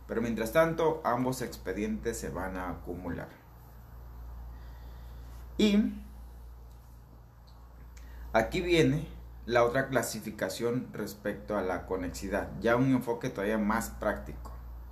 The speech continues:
respecto a las variantes. Número uno, ambos expedientes se encuentran activos. Pues bien, sin duda uno comenzó antes, con diferencia de años,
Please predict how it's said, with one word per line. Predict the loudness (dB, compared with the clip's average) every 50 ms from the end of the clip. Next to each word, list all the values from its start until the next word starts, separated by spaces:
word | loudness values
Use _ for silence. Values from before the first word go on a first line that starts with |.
| -14 -14 -14 -14 -16 -16 -16 -16 -16 -16 -16 -16 -18 -18 -18 -18 -18 -18 -18 -18 -18 -18 -18 -18 -18 -18 -18 -18 -18 -18 -18 -18 -18 -18 -18 -18 -10 0
respecto | 2 2 4 4 4 4 4 6 6
a |
las | 6 6 6
variantes. | 6 6 8 6 6 4 2 -2 -6 -10 -12 -12 -14 -16 -18 -18 -16 -6
Número | -2 0 4 6 8 8 8 8
uno, | 6 4 2 0 -2 -6 -8 -12 -14 -16 -16 -16 -16 -18 -18 -18 -18 -18 -18 -18 -18 -18 -18 -16 -16 -10 2 6
ambos | 8 8 8 8 4 4 4 4
expedientes | 2 0 0 -2 0 2 2 4 4 2 0 0 -2 -4 -4 -4 -4 -4 -4 -8 -12 -14 -16 -18 -18 -16 -12
se | -4 -2 0
encuentran | 0 0 0 0 0 0 2 2 0 -2 -2 2 4 6 6 6 4 2 -2 -4 -8 -12 -12 -2 0
activos. | 2 2 2 0 -4 0 2 2 2 2 0 -6 -10 -12 -12 -12 -14 -12 -12 -12 -12 -14 -14 -14 -12 -12 -10 0 2
Pues | 4 4 6 6
bien, | 8 8 8 6 4 0
sin | 0 2 2 4 4 4
duda | 4 4 6 6 6 6 4 4 2
uno | 2 2 2 2 2
comenzó | 2 0 0 0 -2 -2 0 2 2 4
antes, | 4 2 0 -4 -8 -10 -12 -10 -6
con | -4 -2 -2
diferencia | -2 0 0 0 0 0 0 0 0 0 2
de | 2 4 4
años, | 4 4 4 2 0 -2 -4 -4 -6